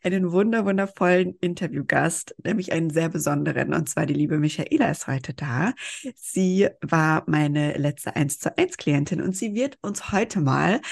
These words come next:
ein bisschen auf ihre Reise mitnehmen und von ihren Erfahrungen sprechen, damit du vielleicht auch am Ende ein besseres Bild davon hast, was so ein eins zu eins Coaching überhaupt ist und, ähm, was ich da die ganze Zeit so mache. Was hat es mit diesen Anteilen auf sich, von denen ich immer rede?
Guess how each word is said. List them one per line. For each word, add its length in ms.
ein 180
bisschen 260
auf 220
ihre 320
Reise 320
mitnehmen 500
und 260
von 160
ihren 200
Erfahrungen 640
sprechen, 480
damit 340
du 80
vielleicht 480
auch 220
am 180
Ende 380
ein 80
besseres 420
Bild 280
davon 320
hast, 320
was 160
so 100
ein 80
eins 280
zu 100
eins 180
Coaching 360
überhaupt 440
ist 360
und, 460
ähm, 380
was 200
ich 140
da 160
die 80
ganze 300
Zeit 240
so 80
mache. 340
Was 180
hat 120
es 120
mit 160
diesen 280
Anteilen 440
auf 180
sich, 180
von 160
denen 180
ich 160
immer 220
rede? 340